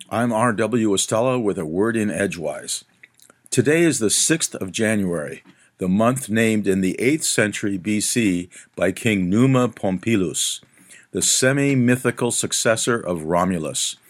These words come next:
one of the twin brothers purportedly founding Rome. Remus would be the other brother.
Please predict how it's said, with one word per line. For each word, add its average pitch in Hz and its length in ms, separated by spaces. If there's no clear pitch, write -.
one 98 160
of 101 80
the 95 100
twin 123 380
brothers 104 420
purportedly 107 680
founding 95 500
Rome. 87 520
Remus 107 560
would 90 120
be 95 120
the 90 160
other 95 220
brother. 69 440